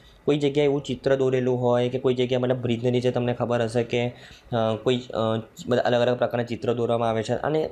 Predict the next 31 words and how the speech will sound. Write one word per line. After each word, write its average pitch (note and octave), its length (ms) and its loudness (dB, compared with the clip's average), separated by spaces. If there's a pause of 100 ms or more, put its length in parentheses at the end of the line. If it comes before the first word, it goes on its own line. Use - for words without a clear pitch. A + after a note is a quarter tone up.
આપણા C#3 220 0
આઝાદીના C3 320 0
પંચોતેર C3+ 360 2
વર્ષને C3+ 260 0
એક C#3 80 -2
સારી B2+ 220 0
રીતે C3+ 200 0
રિપ્રેઝન્ટ B2 420 -2
કરેલું G#2+ 300 2
હશે, - 140 -2
તો - 100 -2
એવા C3 220 2
એરિયાને A#2+ 480 0
અહીંયા, - 580 -6
અહીંયા A2+ 360 0
એવોર્ડ A2+ 260 2
પણ C3 180 0
આપવામાં B2 320 0
આવશે. C3 300 -4 (380)
બીજી C#3+ 160 0
વસ્તુ D#3 300 0
કે - 180 -6
એક D#3 340 -4
ચેલેન્જ D#3 380 2
પણ E3+ 120 0
લોન્ચ B2 300 -2
કરવામાં A2 340 0
આવેલો G2 260 -2
છે C3+ 240 -2 (460)
કે C3 300 0 (420)
એક C#3 220 -2